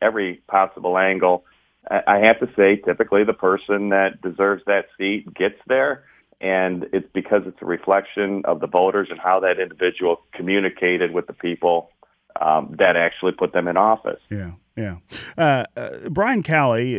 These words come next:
Speaker 2: who was the lieutenant governor and was one of the candidates for the gubernatorial nomination in the Republican Party yesterday, said in his concession speech, which is posted online, he said,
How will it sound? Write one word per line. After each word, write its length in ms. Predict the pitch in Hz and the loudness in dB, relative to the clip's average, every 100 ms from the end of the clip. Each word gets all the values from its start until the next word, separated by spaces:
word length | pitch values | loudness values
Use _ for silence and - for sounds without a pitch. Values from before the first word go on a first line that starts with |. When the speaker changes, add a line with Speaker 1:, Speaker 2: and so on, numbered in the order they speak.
| 104 | -2
Speaker 2:
who 80 | 139 | -2
was 120 | 117 | -2
the 80 | 123 | -4
lieutenant 380 | 120 160 143 107 | -2 -2 -2 -2
governor 440 | 117 120 127 131 | -2 -2 -2 -2
and 280 | 90 117 117 | -2 -4 -2
was 160 | 110 | -4
one 140 | 110 131 | -2 -2
of 60 | |
the 60 | 135 | -2
candidates 540 | 123 123 120 120 - | -4 -4 -4 -4 -8
for 640 | - - 123 117 120 117 113 - - _ | -18 -10 -6 -2 0 0 -2 -10 -20 _
the 80 | 135 | 0
gubernatorial 580 | 135 123 120 123 120 117 | 2 2 0 0 0 0
nomination 720 | 113 113 117 131 135 - 123 | 0 0 0 0 -2 -2 -2
in 120 | 117 | -2
the 80 | 107 | -4
Republican 600 | 110 - 127 131 127 113 | -4 -2 -2 -2 -4 -4
Party 440 | 113 113 110 104 - - - - | -4 -4 -4 -6 -10 -20 -20 -4
yesterday, 560 | 123 120 - 123 123 | 0 0 0 2 2
said 440 | 117 - 175 165 156 | 0 -2 2 2 2
in 240 | 160 147 | -2 -2
his 420 | 127 139 139 123 | 0 0 -2 -4
concession 640 | - 135 120 143 160 151 110 | -6 -6 -4 -6 -6 -6 -6
speech, 520 | - 101 92 - - | -8 -10 -10 -10 -12
which 220 | 110 - | -12 -10
is 80 | 101 | -10
posted 340 | - 127 - 113 | -6 -6 -4 -6
online, 420 | 107 123 123 117 | -4 -2 -2 -2
he 120 | 123 | -4
said, 320 | - 135 131 | -2 -2 -2